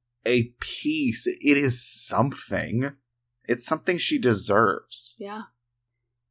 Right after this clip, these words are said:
Speaker 2: Ed Gein died at the Mendota Mental Health Institute due to respiratory failure secondary to lung cancer on July twenty-sixth,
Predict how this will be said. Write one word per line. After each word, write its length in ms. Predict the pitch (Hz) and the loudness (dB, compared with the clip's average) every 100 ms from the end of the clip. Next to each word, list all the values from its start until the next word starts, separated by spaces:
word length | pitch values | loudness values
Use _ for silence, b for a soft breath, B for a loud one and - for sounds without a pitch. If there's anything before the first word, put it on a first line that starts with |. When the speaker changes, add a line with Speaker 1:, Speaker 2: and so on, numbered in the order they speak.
| _ | _
Speaker 2:
Ed 200 | 247 262 | 6 6
Gein 340 | - 240 240 220 | 0 -2 -2 0
died 500 | 175 175 170 170 - | 4 6 4 2 0
at 100 | 185 | -2
the 100 | 185 | -2
Mendota 720 | 180 - 170 120 175 202 202 104 _ | -2 -2 2 2 4 2 0 -4 _
Mental 360 | - 170 202 220 | -2 0 0 0
Health 300 | 208 185 - | 0 0 -2
Institute 680 | 180 170 - - 175 170 165 | -6 -6 -10 -2 0 0 0
due 120 | 180 | 0
to 100 | 170 | 0
respiratory 640 | - - - - 190 196 | -2 -4 -8 -6 -4 -4
failure 680 | 196 180 185 170 165 160 - _ _ _ | -2 -2 0 0 0 -2 -6 _ _ _
secondary 640 | - - - 190 190 190 202 | -2 0 2 2 2 2 2
to 80 | |
lung 260 | 226 160 170 | 2 0 -4
cancer 720 | - - 160 - 65 82 - _ _ _ _ | -6 -8 -8 -6 -4 -4 -8 _ _ _ _
on 140 | - 175 | -4 0
July 420 | 185 185 180 185 | 0 4 4 2
twenty-sixth, 960 | - 233 233 - - 170 - - - | 0 0 0 -2 0 0 -2 -12 -20